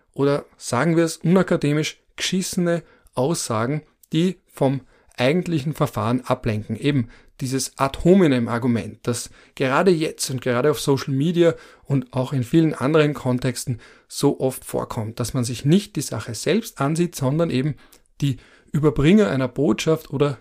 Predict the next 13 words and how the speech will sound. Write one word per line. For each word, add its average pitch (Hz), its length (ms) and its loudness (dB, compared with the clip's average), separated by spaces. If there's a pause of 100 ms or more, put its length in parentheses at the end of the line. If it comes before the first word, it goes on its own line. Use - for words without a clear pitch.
(120)
die 147 260 -2
Akteure 143 560 0
ansieht 131 340 -2
und 139 160 -4
nicht 160 280 -2
das, 127 220 -4 (320)
was 117 180 -4
sie 156 80 -4
sagen, 127 480 -4
was 107 220 -4
sie 147 160 -4 (300)
vorlegen. - 580 -2 (340)
So, - 260 -6